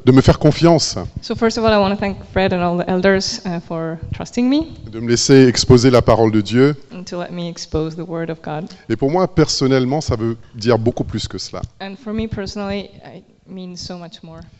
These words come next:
Speaker 1: Parce qu'en regardant, en étudiant cette parole,
Speaker 2: Because as I, as I study this word,
Speaker 1: cela m'a rappelé beaucoup de choses
Speaker 2: it reminded me of many things
Speaker 1: sur ma vie personnelle.
Speaker 2: about my own life.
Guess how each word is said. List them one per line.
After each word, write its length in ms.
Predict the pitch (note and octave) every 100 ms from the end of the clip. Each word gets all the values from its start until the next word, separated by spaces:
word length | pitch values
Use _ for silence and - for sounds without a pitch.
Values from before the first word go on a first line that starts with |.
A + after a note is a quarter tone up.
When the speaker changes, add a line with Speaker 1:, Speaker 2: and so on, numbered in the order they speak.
| _
Speaker 1:
Parce 160 | - A2+
qu'en 140 | C#3
regardant, 540 | A#2 C#3 C#3+ B2 B2+ C3
en 80 | A#2
étudiant 400 | A2+ - A#2 C#3
cette 240 | - A2
parole, 480 | A2+ G#2+ A#2 C#3+ A2 F2+ F#2 _
Speaker 2:
Because 240 | _ G#3+ F#3+
as 100 | F#3
I, 300 | F#3 F3+ -
as 120 | F3+ F3
I 20 |
study 380 | F3+ - F#3+ F#3
this 240 | F3 E3+ F3
word, 300 | E3+ E3 D#3+ _ _ _ _ _ -
Speaker 1:
cela 320 | G#2 B2+ C3
m'a 160 | B2 A2+
rappelé 280 | A#2+ - A#2+
beaucoup 280 | A2+ -
de 80 | A#2
choses 560 | G#2+ - A2 A2+ - _ _ _
Speaker 2:
it 120 | F3+
reminded 400 | G3 F#3+ F3 F3
me 260 | E3+ E3+ E3
of 60 | E3+
many 220 | E3+ E3+
things 240 | E3+ E3 E3
Speaker 1:
sur 240 | - A2+
ma 160 | A2 A2
vie 240 | G#2+ A#2+ -
personnelle. 680 | A2 - A2+ A2 A#2 G2+ F2+ _
Speaker 2:
about 300 | G3+ F3+ F3
my 220 | E3+ E3+ E3+
own 160 | D#3+
life. 240 | D#3+ E3